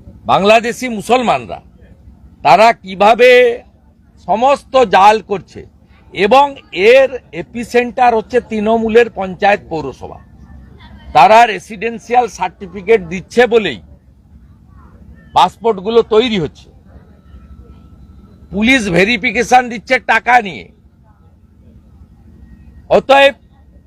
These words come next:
এর জন্য দায়ী মমতা ব্যানার্জি। আমি বাংলার মানুষকে বলবো, আপনারা ছাব্বিশ সালে একজোট হয়ে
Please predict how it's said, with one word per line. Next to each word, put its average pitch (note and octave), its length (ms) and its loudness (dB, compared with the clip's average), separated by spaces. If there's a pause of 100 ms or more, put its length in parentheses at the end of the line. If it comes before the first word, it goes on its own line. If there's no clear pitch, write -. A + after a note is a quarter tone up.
(120)
এর G3 220 0
জন্য B3+ 320 -2
দায়ী G#3+ 340 2
মমতা G3+ 380 -6
ব্যানার্জি। C#3 400 -12 (840)
আমি E3+ 200 -4
বাংলার G3+ 440 2
মানুষকে A#3+ 480 -8
বলবো, G#3 580 -4 (1400)
আপনারা A#3+ 880 4
ছাব্বিশ E3 520 -8
সালে A#3+ 580 0 (1000)
একজোট F#3+ 720 0
হয়ে D#3 260 -8